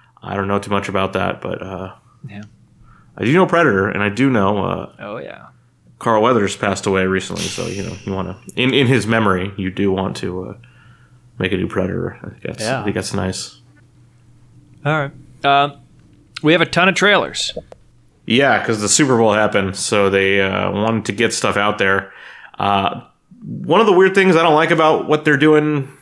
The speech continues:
Speaker 1: as of late with these trailers is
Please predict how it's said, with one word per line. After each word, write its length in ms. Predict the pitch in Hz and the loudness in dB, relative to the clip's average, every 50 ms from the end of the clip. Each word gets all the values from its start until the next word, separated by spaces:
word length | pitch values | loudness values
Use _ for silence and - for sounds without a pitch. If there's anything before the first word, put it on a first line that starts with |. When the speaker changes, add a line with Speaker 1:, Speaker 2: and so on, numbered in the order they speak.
| - - - - | -20 -16 -8 -4
Speaker 1:
as 200 | 107 135 135 127 | -2 0 2 2
of 60 | 131 | 4
late 200 | 131 139 139 135 131 | 4 4 4 2 2
with 120 | 123 123 | 0 2
these 480 | 135 131 123 110 - - - - - - - - - - - - - _ _ | 2 2 2 2 0 -2 -4 -4 -8 -14 -20 -20 -20 -20 -20 -20 -20 _ _
trailers 760 | - - - 131 135 143 135 123 113 113 113 113 110 - - - 113 | -4 0 2 4 4 6 6 6 6 4 4 2 0 -2 -4 -2 0
is 680 | 110 107 107 107 104 104 101 101 - - - - - | 2 2 4 2 2 0 -2 -4 -6 -8 -10 -10 -12